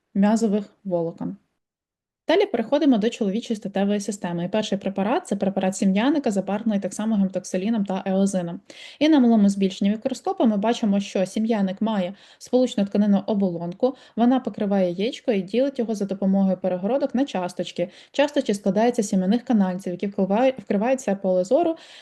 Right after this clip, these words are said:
і саме в сім'яних канальців відбуваються процеси спермато- і сперміогенезу.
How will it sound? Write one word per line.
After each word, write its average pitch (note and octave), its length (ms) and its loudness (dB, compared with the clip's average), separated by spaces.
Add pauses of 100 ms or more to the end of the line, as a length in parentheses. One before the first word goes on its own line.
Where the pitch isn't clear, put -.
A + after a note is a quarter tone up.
(160)
і D4+ 180 2
саме A#3 260 2
в G#3+ 60 0
сім'яних F#3+ 340 -2
канальців A3+ 440 -2
відбуваються G3 720 -2
процеси G3 380 -4
спермато- A#3+ 560 2 (160)
і - 80 -2
сперміогенезу. G3 960 2